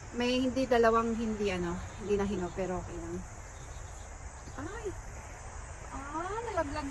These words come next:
sila. Ayan, doon tayo sa kabila. Ay, meron pa dito. Ah. Ayun lang ako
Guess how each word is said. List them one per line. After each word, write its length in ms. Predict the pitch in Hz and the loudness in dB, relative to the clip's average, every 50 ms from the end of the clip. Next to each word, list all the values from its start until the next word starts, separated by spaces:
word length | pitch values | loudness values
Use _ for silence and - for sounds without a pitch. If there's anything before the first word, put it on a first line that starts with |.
| - - | -4 -4
sila. 480 | 294 269 254 220 214 208 214 233 262 302 - - - - - - - - - - - - - - - - - - - - - - - - - - - - - - - - - - | -2 0 0 0 0 0 0 -2 -4 -4 -6 -8 -8 -8 -6 -6 -6 -6 -6 -6 -6 -6 -6 -6 -8 -6 -6 -6 -6 -6 -6 -6 -6 -8 -8 -8 -6 -6 -6 -6 -6 -6 0 2
Ayan, 100 | 247 254 | 4 4
doon 160 | 262 311 285 330 | 4 6 8 8
tayo 120 | 320 330 320 | 8 8 8
sa 160 | 311 277 269 | 4 2 2
kabila. 260 | 226 233 220 202 185 185 - 220 - - - - - - | 4 4 6 6 4 4 2 -2 -6 -8 -8 -8 -8 -6
Ay, 60 | 226 220 | -4 -4
meron 240 | 233 233 240 254 247 | -4 -4 -4 -6 -6
pa 100 | 247 226 208 | -6 -6 -6
dito. 240 | 202 - - - 185 185 - - - - - - - - - - - - - - - - - - - - - - - - - - - - - | -6 -8 -8 -8 -8 -8 -8 -8 -8 -8 -8 -8 -8 -8 -8 -8 -8 -8 -8 -8 -8 -8 -8 -8 -6 -6 -6 -6 -6 -6 -6 -6 -6 -6 -4
Ah. 400 | 247 247 254 254 254 233 226 220 220 214 220 - - - - - - - - - - - - - - - - - - - - - - - - - - - - - - - - - - - - - - - - - - - - - | -2 -2 -2 0 0 -2 -2 -4 -4 -4 -6 -6 -6 -4 -4 -4 -4 -4 -6 -6 -6 -6 -6 -6 -6 -6 -6 -4 -4 -4 -6 -6 -6 -6 -6 -6 -6 -6 -6 -6 -6 -6 -4 -4 -4 -6 -6 -6 -6 -6 -6 -6 -6 -6 -4 -2
Ayun 160 | 226 269 320 | 0 0 0
lang 140 | 349 381 381 359 | 0 2 2 2
ako 100 | 349 | 2